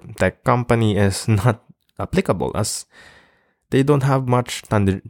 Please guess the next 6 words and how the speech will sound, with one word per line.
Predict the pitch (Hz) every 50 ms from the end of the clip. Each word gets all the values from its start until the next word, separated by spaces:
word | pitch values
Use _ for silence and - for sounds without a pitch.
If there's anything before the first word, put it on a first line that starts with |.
| -
tangible | - 117 113 107 101 101 - 95 92 -
assets | 98 107 - - 101 - -
to | - - 98
begin | 90 95 113 - 175 208 165
with, | 104 - 73 - - _ _ _ _ _ - - _ _ _ _ -
because | 117 110 - 107 104 - -